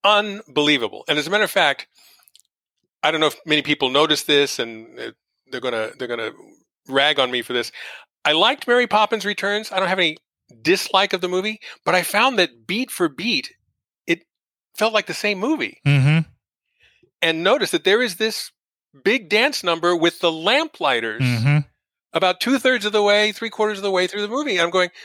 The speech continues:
Speaker 1: "Well, this is Step in Time." I mean, you know, and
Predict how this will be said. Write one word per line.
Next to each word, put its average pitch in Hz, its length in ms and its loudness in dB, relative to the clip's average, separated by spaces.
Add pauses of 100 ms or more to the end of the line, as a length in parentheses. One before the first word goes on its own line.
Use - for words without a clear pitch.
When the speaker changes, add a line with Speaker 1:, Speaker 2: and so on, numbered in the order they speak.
(120)
Speaker 1:
"Well, 156 120 0
this 175 160 2
is 196 80 -2
Step - 260 0
in 185 100 -6
Time." 220 300 -2
I 165 60 4
mean, 175 100 -2
you 180 60 2
know, 185 140 2 (560)
and 180 100 2